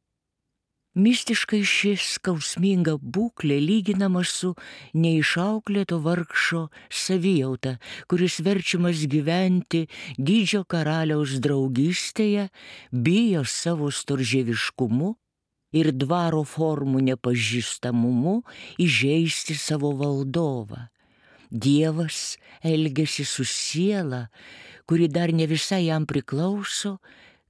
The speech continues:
kaip su svetima. Bet kada ji lieka jo namiške, ja pasitikėdamas parodo, kaip jos netobulumai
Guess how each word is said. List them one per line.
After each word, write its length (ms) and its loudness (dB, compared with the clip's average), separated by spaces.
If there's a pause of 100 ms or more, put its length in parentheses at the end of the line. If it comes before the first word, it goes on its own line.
kaip 320 -2
su 320 -4
svetima. 1200 -4 (720)
Bet 240 0
kada 320 2
ji 160 2
lieka 400 0
jo 240 0
namiške, 800 0 (720)
ja 240 2
pasitikėdamas 1200 0
parodo, 720 0 (400)
kaip 320 0
jos 400 2
netobulumai 1120 0